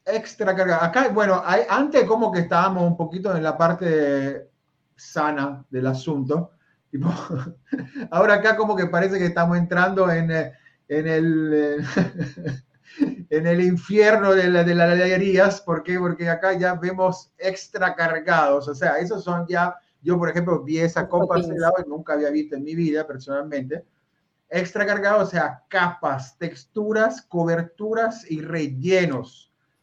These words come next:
Speaker 1: O sea, digamos que una explosión de, no sabes lo que puede,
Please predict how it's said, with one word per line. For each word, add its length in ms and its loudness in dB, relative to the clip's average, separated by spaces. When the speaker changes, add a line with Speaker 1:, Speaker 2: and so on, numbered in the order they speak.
Speaker 1:
O 80 -12
sea, 180 -2
digamos 340 -4
que 140 -2
una 160 -4
explosión 960 -4
de, 400 -2
no 160 -6
sabes 340 0
lo 80 0
que 120 -2
puede, 440 -2